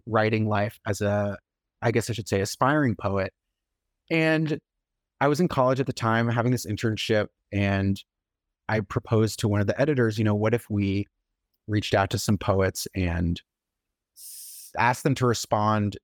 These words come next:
uh, in, in poetry about surveillance?" Um, and they said, "Go for it."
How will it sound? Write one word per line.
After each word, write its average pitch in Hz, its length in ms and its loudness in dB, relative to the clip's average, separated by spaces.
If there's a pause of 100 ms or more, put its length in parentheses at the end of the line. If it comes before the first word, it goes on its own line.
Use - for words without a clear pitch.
(460)
uh, 98 340 -4
in, 117 280 0
in 123 200 2
poetry 139 580 0
about 107 360 0
surveillance?" 92 800 -4
Um, 92 420 -6 (800)
and 110 280 2
they 107 60 2
said, 98 260 -2
"Go 147 140 2
for 156 300 0
it." 143 140 0